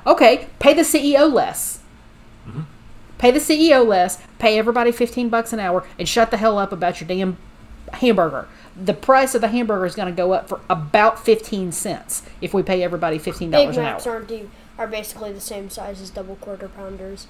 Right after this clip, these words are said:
Speaker 1: I know. They,
Speaker 3: Like,
Speaker 1: no.
Speaker 3: they're, they're a whole lot smaller than you'd think that they are.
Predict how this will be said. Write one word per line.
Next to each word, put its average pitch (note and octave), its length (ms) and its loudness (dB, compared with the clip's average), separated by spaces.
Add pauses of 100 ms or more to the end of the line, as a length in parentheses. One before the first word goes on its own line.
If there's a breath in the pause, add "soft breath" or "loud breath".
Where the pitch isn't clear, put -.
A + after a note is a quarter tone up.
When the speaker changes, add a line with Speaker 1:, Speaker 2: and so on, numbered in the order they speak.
Speaker 1:
I A3+ 80 4
know. C#4+ 240 0 (180)
They, F#3 220 -8 (160)
Speaker 3:
Like, B3 100 0
Speaker 1:
no. C4+ 120 6
Speaker 3:
they're, D#4 200 6 (100)
they're D#4+ 200 4
a F4+ 60 8
whole D4 160 4
lot D4 200 0
smaller C4+ 320 0
than C4+ 180 -4
you'd A#3+ 200 -8
think B3 220 0
that B3+ 200 -8
they G3+ 200 -8 (360 loud breath)
are. G3 320 -4